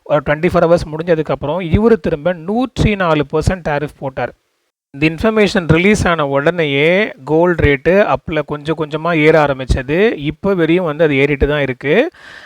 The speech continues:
இதன், இது, இது வந்து, இதன் காரணமாக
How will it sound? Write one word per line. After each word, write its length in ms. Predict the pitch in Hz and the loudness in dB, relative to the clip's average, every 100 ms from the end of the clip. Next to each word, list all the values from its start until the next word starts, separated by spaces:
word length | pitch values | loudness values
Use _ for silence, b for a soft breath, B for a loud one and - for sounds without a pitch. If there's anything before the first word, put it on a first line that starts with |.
| B | B
இதன், 440 | 139 143 220 240 254 | -10 2 2 2 -6
இது, 320 | 165 165 208 | -6 -2 -2
இது 160 | 165 160 | 0 0
வந்து, 160 | 160 156 | 0 0
இதன் 280 | 180 214 | -2 -4
காரணமாக 880 | 185 175 185 185 160 139 135 151 208 | 2 4 4 0 -2 -2 0 0 0